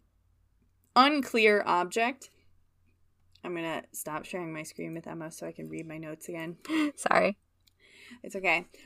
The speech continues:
Speaker 1: Uh, so the Japanese photo, or excuse me, the photo shows a Japanese ship called Koshu towing a barge with something that appears to be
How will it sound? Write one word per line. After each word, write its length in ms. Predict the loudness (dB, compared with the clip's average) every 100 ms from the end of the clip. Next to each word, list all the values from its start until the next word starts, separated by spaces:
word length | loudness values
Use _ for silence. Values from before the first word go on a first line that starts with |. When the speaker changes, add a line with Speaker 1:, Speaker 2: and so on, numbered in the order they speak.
| 0
Speaker 1:
Uh, 200 | 4 6
so 160 | 4 2
the 100 | 6
Japanese 800 | 12 12 10 4 4 2 0 -6 -12
photo, 720 | 4 6 8 10 10 10 8 2 0
or 240 | 6 6 6 -4 -16
excuse 380 | -14 -2 0 0
me, 220 | -2 -6 -4
the 80 | 4
photo 300 | 6 8 6
shows 280 | 4 4 4
a 100 | 6
Japanese 560 | 10 10 8 2 0
ship 360 | 2 2 2 -2 -6 -8 -18 4
called 400 | 6 6 4 -6
Koshu 600 | 2 4 4 2 2 0 -2 -16 -20 _
towing 380 | 2 6 6 6
a 100 | 4
barge 580 | 8 10 10 8 4 0
with 80 | -6
something 480 | 2 4 4 2 2
that 100 | 2
appears 640 | 2 -2 0 0 0 -2 -4
to 120 | -4
be 480 | -2 0 0 0